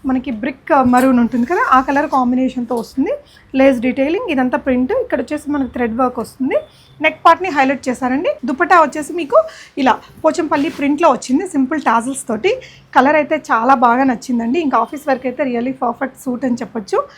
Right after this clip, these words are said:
ఎవ్రీడే పర్పస్ మనకి చాలా కంఫర్టబుల్గా ఉంటుంది. బాటమ్ ఇలా సింపుల్ ప్రింటెడ్తో వచ్చిందండి. ఇది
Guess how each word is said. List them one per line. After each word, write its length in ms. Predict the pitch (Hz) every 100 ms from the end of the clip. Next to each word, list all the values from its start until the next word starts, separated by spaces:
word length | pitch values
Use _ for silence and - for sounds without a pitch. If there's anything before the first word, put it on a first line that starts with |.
| - -
ఎవ్రీడే 300 | 254 269 302
పర్పస్ 380 | 320 254 240 277
మనకి 200 | 277 254
చాలా 300 | 277 247 277
కంఫర్టబుల్గా 640 | 311 262 240 262 240 269 269
ఉంటుంది. 420 | 240 233 240 494 - - - -
బాటమ్ 320 | 285 311 370
ఇలా 140 | 370 381
సింపుల్ 360 | 339 294 330 277
ప్రింటెడ్తో 460 | 277 277 277 269
వచ్చిందండి. 500 | 214 - 226 214 262 622 - - -
ఇది 240 | 302 311